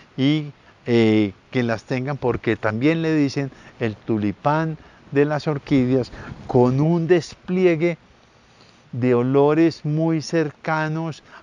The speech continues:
a mentolados, a listerine, tienen unos olores impresionantes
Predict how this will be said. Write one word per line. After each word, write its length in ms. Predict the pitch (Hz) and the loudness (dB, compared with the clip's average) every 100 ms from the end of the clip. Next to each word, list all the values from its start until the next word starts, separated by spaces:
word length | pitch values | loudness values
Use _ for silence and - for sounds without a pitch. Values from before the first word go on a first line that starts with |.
| _ | _
a 160 | 117 120 | -2 -2
mentolados, 1500 | 120 123 120 120 110 - 113 110 123 135 139 143 147 147 - - - - | -2 -2 -2 -4 -8 -2 0 2 2 2 2 2 2 0 -4 -16 -20 -2
a 180 | 110 113 | 0 0
listerine, 1120 | 113 113 - - 113 107 131 147 147 151 147 - - - - | 0 -2 -6 -4 -2 0 -2 -2 -4 -4 -6 -10 -20 -20 -16
tienen 240 | - 135 151 | -2 -2 0
unos 280 | 160 151 131 | -2 -4 -4
olores 460 | 123 127 143 - - - | -2 0 0 -4 -12 -4
impresionantes 1080 | 165 170 147 160 151 127 139 101 85 - | 0 0 -2 -2 -2 -2 -6 -6 -8 -12